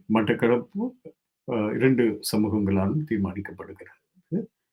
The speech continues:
திருக்கோணமலை மூன்று இனங்களாலும் தீர்மானிக்கப்படுகின்ற ஒரு வாக்கு, ஒரு மாவட்டம்.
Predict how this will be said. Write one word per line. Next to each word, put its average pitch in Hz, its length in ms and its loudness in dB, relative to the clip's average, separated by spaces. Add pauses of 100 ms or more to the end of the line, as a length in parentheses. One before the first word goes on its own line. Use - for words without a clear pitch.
(420)
திருக்கோணமலை 143 880 4
மூன்று 135 500 6
இனங்களாலும் 113 760 2
தீர்மானிக்கப்படுகின்ற 101 880 -6
ஒரு 135 120 0
வாக்கு, - 640 -2
ஒரு 107 560 -4
மாவட்டம். 110 480 0